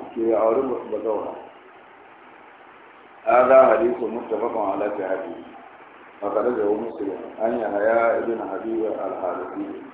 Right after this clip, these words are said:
عن خالد بن حارث عن شعبة. أخبرنا أحمد بن عبد الله الصالحي. أخبرنا أبو عمر. أبو عمر شيني بكر بن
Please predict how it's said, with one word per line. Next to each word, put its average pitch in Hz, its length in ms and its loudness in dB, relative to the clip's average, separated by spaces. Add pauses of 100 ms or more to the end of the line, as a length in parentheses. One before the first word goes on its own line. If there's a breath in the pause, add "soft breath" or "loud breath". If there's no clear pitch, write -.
(2250)
عن 120 240 4
خالد 120 360 2
بن 120 240 2 (140)
حارث 113 320 4
عن 107 340 -4 (120)
شعبة. 95 300 -2 (1300)
أخبرنا 139 600 6 (360)
أحمد 131 200 2
بن 135 260 4
عبد 110 300 2
الله 123 340 2
الصالحي. 110 600 -4 (800)
أخبرنا 131 920 6
أبو 120 340 2
عمر. 113 280 0 (800)
أبو 117 260 2
عمر 135 220 2 (120)
شيني 120 360 0
بكر 117 380 -2
بن 120 200 -2